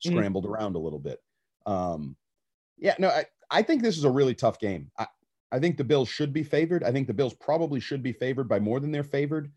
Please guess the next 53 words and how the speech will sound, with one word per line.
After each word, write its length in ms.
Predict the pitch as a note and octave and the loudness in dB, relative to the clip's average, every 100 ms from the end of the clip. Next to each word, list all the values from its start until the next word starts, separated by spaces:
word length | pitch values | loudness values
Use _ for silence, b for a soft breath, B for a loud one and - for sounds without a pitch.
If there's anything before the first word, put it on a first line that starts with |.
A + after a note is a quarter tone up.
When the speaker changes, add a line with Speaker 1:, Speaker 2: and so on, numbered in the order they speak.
| _ - | _ -2
Speaker 1:
Yeah, 140 | B3 | 2
it's 100 | - | 6
only 140 | C4 | 6
Speaker 2:
Um, 80 | C4 | 6
Speaker 1:
two 180 | - A3+ | 6 6
points. 520 | - G3+ - - - _ _ _ _ | 6 -2 -2 -8 -16 _ _ _ _
Speaker 2:
Yeah, 260 | - A#2+ D#2 | 0 2 2
it's, 360 | G#2+ - - - | -4 -8 -20 -4
it's 160 | C#3+ - | -4 4
basically 380 | E3 F3 E3+ | 6 6 6
a 40 | C#3 | 6
home 240 | B2+ C#3+ | 8 6
field 420 | C#3+ C#3 C#3+ C#3 - | 4 4 4 4 2
favoring, 520 | C#3+ D3 D3+ D3 C#3+ | 4 4 2 2 2
like, 180 | A2+ F2+ | 2 2
neutral 320 | B2+ C3 C3 | 2 4 2
Speaker 1:
Like, 100 | - | 6
to 80 | B3 | 8
me, 240 | E4+ F3+ | 10 8
Speaker 2:
site. 80 | E3+ | 6
Speaker 1:
like, 140 | F3+ F3 | 4 6
so 240 | G#3+ F#3+ | 8 8
if 240 | F3 E3 | 6 2
you 280 | D#3+ G#3 F3+ _ | 2 2 0 _
read 240 | C3+ E3 F#3+ | 0 2 4
into 240 | F#3 F3 | 4 6
the, 120 | D#3+ C3 | 6 4
or 40 | |
buy 220 | C#3 C#3 | 4 4
into 220 | D#3+ D3 | 2 0
the 80 | C#3 | -2
whole 220 | D3 C#3+ B2 | 2 2 2
Vegas 480 | C3+ C#3+ C#3 C3 | 2 4 2 0
gives 340 | - C3+ C3 - | -2 -2 -2 -4
the 100 | B2 | -2
home 260 | D#3+ D#3 D3 | 2 0 2
team 220 | D3+ B2+ | 0 2
three 200 | C#3+ C3 | 2 2
points, 400 | E3+ D#3+ A#2 - _ _ - | 4 0 0 -6 _ _ -2
they're 140 | C#3+ | 0
saying 200 | E3+ E3 | 4 2
the 80 | B2 | 2
Patriots 460 | - D3+ E3 D#3 | 2 2 4 2
are 100 | C3 | 2
a 40 | A#2 | 0
better 260 | B2 C#3 | 2 2
team 260 | B2+ D3+ D3+ | 2 -2 -2
than 80 | B2 | -4
the 60 | |
Bills? 340 | - C#3+ F#3 - _ _ _ _ - | 0 0 0 -8 _ _ _ _ 2
Speaker 2:
Yeah, 180 | F#3 D3 _ | 2 2 _
and, 120 | F3 - | -8 -2
and 240 | G3 F#3 | 0 0